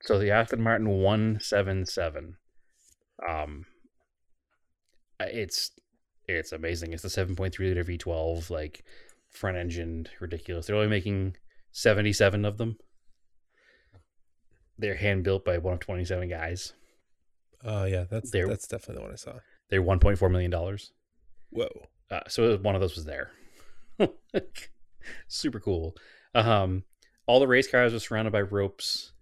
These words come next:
Speaker 1: Um, and then you walk around the corner, and the cars that are not surrounded by ropes, literally a two seventy-five G T B, like a nineteen sixty-five two seventy-five G T B in yellow.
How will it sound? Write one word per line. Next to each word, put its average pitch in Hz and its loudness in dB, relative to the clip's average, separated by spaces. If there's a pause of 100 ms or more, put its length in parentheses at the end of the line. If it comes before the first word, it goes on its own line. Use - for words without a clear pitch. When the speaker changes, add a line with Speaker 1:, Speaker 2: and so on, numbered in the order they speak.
(420)
Speaker 1:
Um, 82 -4 (320)
and 110 0
then 113 0
you 113 0
walk 104 2
around 104 0
the 101 -2
corner, 92 0
and 95 -4
the 90 -6
cars 95 0
that 92 0
are 82 -4
not 87 -8
surrounded 147 -4
by 160 0
ropes, 180 -4 (1160)
literally 127 6
a 107 6
two 139 0
seventy-five 101 2 (240)
G 98 -2
T 98 -4
B, 85 -6 (800)
like 90 -4
a 87 -4
nineteen 95 0
sixty-five 101 0
two 113 -4
seventy-five 107 2
G 107 -4
T 107 -4
B 104 -2
in 98 0
yellow. 104 0